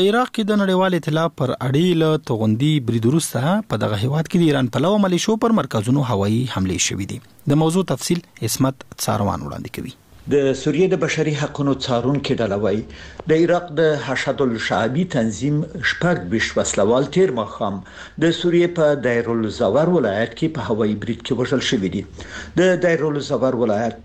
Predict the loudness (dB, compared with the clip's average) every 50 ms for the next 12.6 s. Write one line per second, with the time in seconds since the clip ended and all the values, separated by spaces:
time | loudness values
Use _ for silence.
0 | -2 0 2 2 2 0 -2 -4 0 0 2 2 2 0 -2 -2 -2 -2 -2 -2
1 | -4 -2 0 2 4 4 4 2 2 0 -4 -4 -4 -4 -6 -4 -2 -2 -2 -2
2 | -2 -2 0 0 0 0 0 -2 -6 -12 -18 -18 -16 -4 0 2 2 4 4 2
3 | 0 -2 -4 -6 -8 -8 -8 -6 -6 -4 -4 -2 -2 0 2 2 2 2 0 -4
4 | -10 -20 -20 -6 -2 0 0 2 2 2 2 2 2 2 2 2 2 4 2 2
5 | 2 0 0 -2 0 2 0 0 2 0 0 0 0 2 2 2 4 4 4 2
6 | 2 -2 -4 -8 -4 -2 0 2 2 2 2 0 0 -4 -4 -2 -2 -2 -2 -2
7 | -4 -2 0 0 0 0 0 2 2 2 0 2 2 2 2 4 4 2 0 0
8 | 0 0 0 0 0 -2 -2 0 2 2 4 4 4 2 0 0 -2 0 0 0
9 | 2 2 2 2 2 0 0 -4 -4 -2 2 2 2 2 2 0 -2 -4 -4 -4
10 | -6 -12 -18 -18 -16 -14 -14 -14 -14 -16 -14 -2 2 2 4 4 2 0 0 -2
11 | -2 0 0 2 2 2 2 2 2 2 2 2 0 -2 -4 -2 -2 0 0 2
12 | 2 2 2 2 2 0 2 2 2 2 2